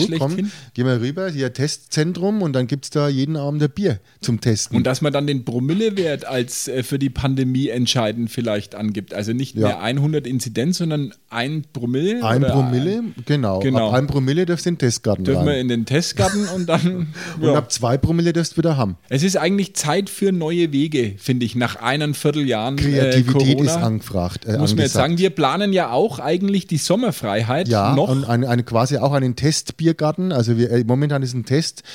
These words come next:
Speaker 1: Es soll ein Kulturbiergarten werden. Wir wollen ja ab Mittag dann schon loslegen. Wie Sie es in Franken gehört, trinkt man ja zum Mittag schon mal ein Bierler, äh, Seidler, gell? Und da gibt's dann ein wenig was zu essen und Kultur. Planen wir, ob's stattfinden wird.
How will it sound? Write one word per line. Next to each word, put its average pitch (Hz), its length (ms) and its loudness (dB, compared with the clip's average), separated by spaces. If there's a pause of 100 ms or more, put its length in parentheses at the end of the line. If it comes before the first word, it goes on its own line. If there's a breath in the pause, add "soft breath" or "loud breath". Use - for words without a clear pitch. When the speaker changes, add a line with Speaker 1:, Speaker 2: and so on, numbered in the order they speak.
(140 loud breath)
Speaker 1:
Es 110 100 -4
soll 139 140 2
ein 123 180 0
Kulturbiergarten 160 1000 0
werden. 135 140 0
Wir 120 120 0
wollen 110 200 0
ja 107 220 0
ab 101 160 -8
Mittag 123 340 -2
dann 113 160 -2
schon 104 300 0 (280 loud breath)
loslegen. 131 600 0
Wie 127 100 0
Sie 135 80 0
es 127 80 -4
in 120 100 -2
Franken 117 340 -2
gehört, 104 280 0
trinkt 123 220 0
man 117 100 2
ja 104 160 0
zum 107 300 0 (300 loud breath)
Mittag 120 500 0
schon 117 220 0
mal 101 240 2
ein 92 80 -2
Bierler, 135 560 0
äh, 104 40 -2
Seidler, 123 400 0
gell? 127 280 0 (420 loud breath)
Und 123 440 -2
da 107 40 -4
gibt's 110 260 -8
dann 113 120 0
ein 101 80 -2
wenig 101 140 -4
was 95 120 -4
zu 98 100 -4
essen 147 400 0
und 143 240 0
Kultur. 117 520 0 (280)
Planen 165 580 0
wir, 196 300 0 (320 loud breath)
ob's - 300 0
stattfinden 143 680 0
wird. 180 260 0